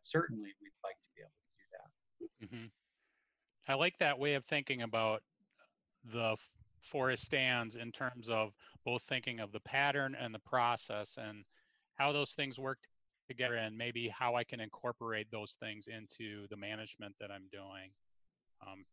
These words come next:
Speaker 2: it's just kind of a neat way to think about it.
Speaker 1: Well, there's a lot we can do. You know, going back to your red cedar,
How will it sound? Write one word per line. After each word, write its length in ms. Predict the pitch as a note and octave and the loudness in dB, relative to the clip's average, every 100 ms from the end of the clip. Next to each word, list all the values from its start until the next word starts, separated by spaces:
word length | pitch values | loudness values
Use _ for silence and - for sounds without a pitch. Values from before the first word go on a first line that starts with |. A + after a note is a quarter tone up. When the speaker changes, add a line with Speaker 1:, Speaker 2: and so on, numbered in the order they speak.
| - | -20
Speaker 2:
it's 100 | - | -14
just 140 | A#2 | -4
kind 140 | D3+ | -2
of 120 | A2+ G#2 | 0 -4
a 20 | |
neat 180 | G#2+ A2 | -8 -8
way 180 | G#2+ | -8
to 60 | G2 - | -8 -10
think 140 | A2 - | -14 -12
about 260 | F#2+ F#2+ | -10 -10
it. 120 | G2 G2+ _ _ _ _ _ _ _ _ _ _ _ _ _ _ _ _ - _ | -10 -16 _ _ _ _ _ _ _ _ _ _ _ _ _ _ _ _ -20 _
Speaker 1:
Well, 180 | - C#3 | 6 8
there's 200 | D3+ E3 | 10 8
a 60 | D#3 | 8
lot 300 | D3+ F3 F#3 | 8 8 8
we 120 | F3 | 6
can 200 | - D3+ | 10 10
do. 400 | D3+ D#3+ A#2+ G#2 - - _ _ _ - | 12 8 8 4 -4 -20 _ _ _ 4
You 100 | D3+ | 8
know, 420 | D3 C#3+ C#3 D3+ - C#3 | 10 12 10 6 -2 6
going 260 | E3 F3 | 8 10
back 300 | D3+ E3 E3 - | 10 8 6 6
to 80 | D#3+ | 8
your 340 | D3+ C#3 B2+ - | 10 10 6 2
red 240 | D3 D#3 | 6 8
cedar, 640 | D3 - F3 F3+ B2 A2+ | 6 4 6 8 8 6